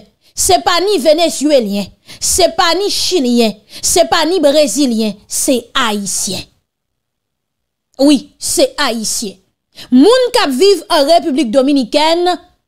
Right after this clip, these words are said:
konnen reyalite sa. Ou kon ap chèche kay, lè yo mande ki nasyonalite ou, ou di ou se haïtien, yo di ou konsa,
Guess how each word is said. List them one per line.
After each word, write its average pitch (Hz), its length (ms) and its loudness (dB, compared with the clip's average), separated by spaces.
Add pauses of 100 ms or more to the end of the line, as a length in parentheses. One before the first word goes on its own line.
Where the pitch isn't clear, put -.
(440)
konnen 392 540 2 (360)
reyalite 240 720 0
sa. - 200 -8 (400)
Ou 415 140 4
kon 453 240 2
ap 403 100 -2
chèche 359 440 -2
kay, 339 220 0 (1040)
lè 320 160 4
yo 403 160 4
mande 370 300 2 (380)
ki 523 180 2
nasyonalite 330 840 0
ou, 415 140 0 (260)
ou 381 80 4
di 285 220 0 (260)
ou 494 160 6
se 381 160 -2 (140)
haïtien, 311 560 -2 (260)
yo 269 240 2
di 185 240 -8
ou 523 140 4
konsa, 277 400 0